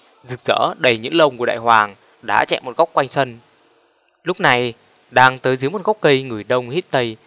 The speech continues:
sau đó giơ một chân sau lên, định tè bậy vào đấy. Tiểu Định chạy tới, gõ một cái vào đầu Đại Hoàng, trách mắng:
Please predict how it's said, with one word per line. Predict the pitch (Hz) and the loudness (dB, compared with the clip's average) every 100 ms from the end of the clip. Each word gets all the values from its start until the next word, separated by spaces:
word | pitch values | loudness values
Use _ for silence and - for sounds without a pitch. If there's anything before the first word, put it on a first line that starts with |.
| _ - | _ -8
sau | - | -4
đó | 123 107 135 | 0 2 0
giơ | 151 | -2
một | 135 113 | -4 -4
chân | - 127 113 | -4 -4 -4
sau | 117 120 | -8 -6
lên, | 113 117 107 - - - | -4 -4 -6 -16 -20 -10
định | 113 120 107 | -10 -10 -6
tè | - 104 | -2 0
bậy | 107 | 0
vào | 110 | -2
đấy. | 104 101 107 - - _ _ - - - - - _ _ - - - - - _ | -8 -8 -8 -14 -20 _ _ -20 -20 -20 -20 -20 _ _ -20 -20 -20 -20 -20 _
Tiểu | 131 | 2
Định | 123 127 | 2 2
chạy | - - | -2 0
tới, | 117 110 156 - - | -4 -4 -8 -14 0
gõ | 117 | 0
một | 165 | 2
cái | - 117 | -2 -2
vào | 170 | -2
đầu | 120 104 | -4 -4
Đại | 110 | -6
Hoàng, | 107 101 92 _ | -2 -4 -4 _
trách | - - | -14 -2
mắng: | 113 | -2